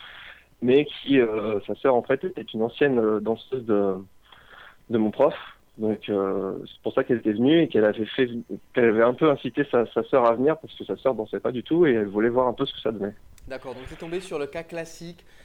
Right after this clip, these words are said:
Speaker 2: de la fille qui se retrouve, entre guillemets, coincée, euh, dans une soirée, euh, dans une soirée dansante et qui, elle, sait pas danser du tout.
Speaker 1: Voilà,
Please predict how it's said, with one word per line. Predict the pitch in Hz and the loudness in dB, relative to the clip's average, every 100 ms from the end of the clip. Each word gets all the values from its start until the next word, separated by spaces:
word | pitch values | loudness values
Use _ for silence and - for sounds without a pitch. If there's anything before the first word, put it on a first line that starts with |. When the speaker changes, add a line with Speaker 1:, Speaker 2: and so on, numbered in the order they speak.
| - | -12
Speaker 2:
de | 120 | -8
la | 127 | -8
fille | 120 165 | -10 -18
qui | 165 | -16
se | - | -12
retrouve, | 139 143 160 | -12 -12 -16
entre | 131 135 | -14 -14
guillemets, | 131 120 117 | -14 -14 -14
coincée, | - 170 165 - 170 160 156 - - - | -14 -14 -12 -12 -10 -10 -10 -16 -20 -12
euh, | 113 | -10
dans | 113 131 | -8 -8
une | 135 139 | -8 -10
soirée, | - 143 143 147 143 | -6 -6 -4 -6 -4
euh, | 131 110 110 107 104 104 | -6 -6 -8 -10 -10 -12
dans | 104 | -14
une | 117 123 | -16 -12
soirée | 139 143 | -10 -10
dansante | 143 139 - 151 185 185 | -10 -12 -12 -12 -14 -16
et | 127 | -20
qui, | - 151 - | -20 -18 -10
elle, | 143 160 | -10 -10
sait | - | -18
pas | 135 | -16
danser | 139 127 143 | -16 -16 -20
du | 123 | -20
tout. | - - - _ _ _ _ _ - - - _ - - | -20 -20 -20 _ _ _ _ _ -20 -20 -20 _ -16 0
Speaker 1:
Voilà, | 127 131 113 - | 4 6 4 0